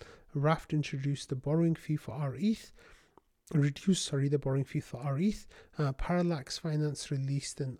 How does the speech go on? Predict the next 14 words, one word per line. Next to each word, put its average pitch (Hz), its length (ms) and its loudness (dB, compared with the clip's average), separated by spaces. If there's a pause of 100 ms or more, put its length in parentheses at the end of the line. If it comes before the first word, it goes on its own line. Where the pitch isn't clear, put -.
R 156 340 -4
eth, - 320 -4 (380)
um, 131 280 -2 (300)
wrapped - 240 -2
eth 151 280 -6
vault. 180 360 0 (300)
Always 160 360 6
do 151 260 4
your 139 500 2 (320)
research, 165 540 0 (100)
uh, - 180 -8
with 143 280 -2
new, 147 480 4 (440)
um, 135 440 0